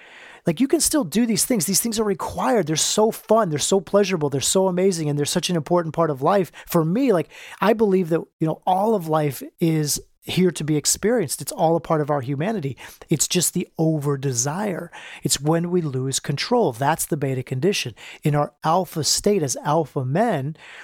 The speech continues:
we have control over our thoughts, emotions, and actions. And so the buffering is not the same as the action. We still wanna watch T V. We still wanna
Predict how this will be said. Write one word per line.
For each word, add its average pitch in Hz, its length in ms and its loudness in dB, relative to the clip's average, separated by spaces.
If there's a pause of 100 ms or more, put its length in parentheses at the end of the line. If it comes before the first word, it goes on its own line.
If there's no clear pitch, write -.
(140)
we 156 320 0
have 170 200 -4
control 147 500 0
over 131 200 -4
our 131 120 -4
thoughts, 139 580 -2 (100)
emotions, 127 680 -4
and - 240 -10
actions. 151 640 -2 (360)
And 139 100 0
so 160 180 2
the 127 140 -4
buffering 135 840 -2 (500)
is 143 120 2
not 180 200 0
the 196 80 0
same 151 260 2
as 123 120 -4
the 147 120 2
action. 160 480 -4
We 160 140 0
still 202 560 2
wanna 190 280 0
watch 147 480 0
T 190 160 4
V. 220 240 2
We 131 120 -6
still 156 260 2
wanna 165 460 2